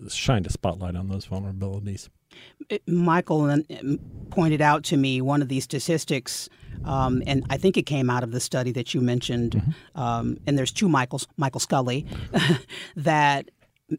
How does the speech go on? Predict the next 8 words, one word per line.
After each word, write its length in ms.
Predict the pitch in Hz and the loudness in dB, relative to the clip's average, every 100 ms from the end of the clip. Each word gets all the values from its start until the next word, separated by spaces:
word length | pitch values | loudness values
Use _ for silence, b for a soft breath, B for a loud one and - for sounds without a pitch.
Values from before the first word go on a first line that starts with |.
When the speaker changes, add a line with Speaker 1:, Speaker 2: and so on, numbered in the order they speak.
| _ | _
Speaker 2:
Missouri 300 | 165 151 175 | 0 4 6
manufacturers 920 | 160 151 151 156 156 - 143 131 131 - - | 6 4 2 2 0 0 -2 0 -2 -6 -4
are 160 | 135 - | -2 0
operating, 520 | 143 151 160 131 127 | 0 0 -2 -2 -2
report 420 | 135 127 - 175 | -2 -2 0 0
that 140 | 151 139 | 0 -4
they're 140 | 131 143 | -4 0
operating 760 | 143 - 139 131 127 123 123 | 0 0 -2 -2 -2 -2 -4